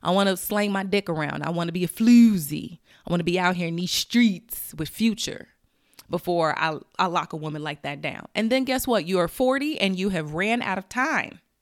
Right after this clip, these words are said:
<laughs> Because that woman that you wanted to lock down, oh, now she's the one that got away. 'Cause you wanted to be a little hoe bag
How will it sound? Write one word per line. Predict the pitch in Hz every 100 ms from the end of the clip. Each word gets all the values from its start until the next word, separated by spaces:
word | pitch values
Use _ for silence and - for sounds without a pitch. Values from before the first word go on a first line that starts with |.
| 233
<laughs> | - 311 - 320 - 254 240 - -
Because | 254 277
that | 269 262
woman | 269 349 339
that | 262 240
you | 240
wanted | 226 220
to | 220
lock | 214 220
down, | 226 311 320 -
oh, | - 196 220
now | 226 226
she's | 233 233 226 208
the | 196
one | 202 214
that | 214
got | 226 240
away. | 233 262 269 247 208 - _ - - _
'Cause | 156
you | 151
wanted | 165 190 196 196
to | - 190 170 160 - - - _ _ _ _ _ _ - 165
be | 196
a | 202
little | 233 240
hoe | 226 262 294
bag | 254 226 214 220 247